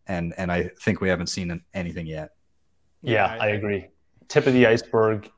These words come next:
Speaker 2: and this is gonna flip the internet monetization models upside down. Um, we're seeing a,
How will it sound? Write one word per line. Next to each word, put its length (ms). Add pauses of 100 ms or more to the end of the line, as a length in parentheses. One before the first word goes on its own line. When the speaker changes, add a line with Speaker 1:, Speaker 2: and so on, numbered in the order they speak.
(120)
Speaker 2:
and 200
this 140
is 120
gonna 180
flip 400
the 180
internet 440 (260)
monetization 760
models 320
upside 400
down. 460 (460)
Um, 520 (440)
we're 80
seeing 340
a, 140